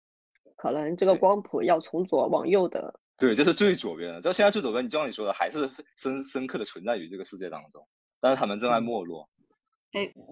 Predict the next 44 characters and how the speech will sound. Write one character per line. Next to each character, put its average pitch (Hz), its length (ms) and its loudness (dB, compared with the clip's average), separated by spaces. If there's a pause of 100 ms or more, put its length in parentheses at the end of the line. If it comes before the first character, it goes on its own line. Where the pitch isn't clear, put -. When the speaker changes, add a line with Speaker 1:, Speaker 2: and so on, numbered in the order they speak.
(120)
Speaker 3:
如 240 200 2
果 233 180 4
我 185 120 2
再 214 600 0 (520)
往 175 300 4
右 208 480 4 (420)
挪 180 360 4
一 220 140 2
点 170 320 2
点， 190 340 -2 (600)
你 190 120 2
没 185 120 2
有 208 180 2
发 190 180 -2
现 202 220 -2
就 196 100 0
是 185 140 -2
传 156 320 -2
统 185 180 0
的 151 80 2
这 180 200 -4
种， 156 280 -6 (380)
他 226 160 0
们 208 180 0
会 214 200 0
有 160 120 0
意 214 160 -4
识 - 160 -4
到 190 140 -2
自 202 140 -6
己 175 40 4
的 156 120 2
问 190 280 0
题， 143 440 -6 (800)
想 151 260 -6
要 170 340 0
就 165 160 -4
是， 151 720 -6 (680)
呃， 156 360 -8 (100)
开 240 300 0
放 240 260 0
一 180 80 0
部 196 200 -4
分 180 400 -6